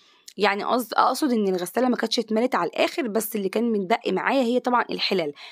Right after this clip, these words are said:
حلة الشوربة وحلة الرز وحلة ال-، ال-، بس، بس كده، ما، ما كانش في حل تاني، هي كانت الشوربة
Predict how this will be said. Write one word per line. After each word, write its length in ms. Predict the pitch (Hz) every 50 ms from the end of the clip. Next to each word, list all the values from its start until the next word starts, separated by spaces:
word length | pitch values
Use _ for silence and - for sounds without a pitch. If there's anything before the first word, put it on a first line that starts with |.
| -
حلة 320 | - - 262 302 277 240 226 -
الشوربة 400 | 190 - - 247 247 214 214 214
وحلة 380 | 208 - - 220 226 226 214 220 -
الرز 380 | 170 175 202 226 240 202 190
وحلة 400 | 220 214 - - 214 220 214 208 -
ال-، 640 | 196 180 175 170 165 165 160 160 160 160 160 160 170 170 _ - - - - - - - - - - _ _ -
ال-، 880 | 220 233 226 220 214 202 202 202 202 196 190 190 185 185 185 180 175 - - -
بس، 400 | 190 208 214 - - - - - - - _ _ _ - - - - - -
بس 200 | 202 214 214 -
كده، 360 | - - - 220 190 185 185
ما، 260 | 185 185 185 180 180 180
ما 120 | 185 185
كانش 240 | - 202 202 190 -
في 80 | -
حل 200 | 208 - 254 220
تاني، 300 | 202 - 196 180 185 190 202
هي 40 | 202
كانت 180 | - 196 175
الشوربة 380 | - - - 285 302 247 247